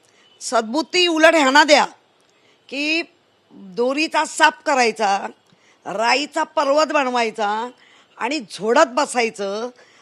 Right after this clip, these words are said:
तर उलट बाळासाहेब यांच्या कंबरड्यात लाथ घाला,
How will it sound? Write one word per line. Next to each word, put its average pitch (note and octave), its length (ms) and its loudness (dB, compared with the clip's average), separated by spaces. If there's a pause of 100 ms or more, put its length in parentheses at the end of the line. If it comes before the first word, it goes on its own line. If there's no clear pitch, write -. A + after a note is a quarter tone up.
(160)
तर A#3+ 60 -8
उलट B3 360 -2 (200)
बाळासाहेब C#4+ 560 -2
यांच्या D4 220 -4
कंबरड्यात C#4+ 560 -2
लाथ C#4+ 260 6
घाला, B3 340 0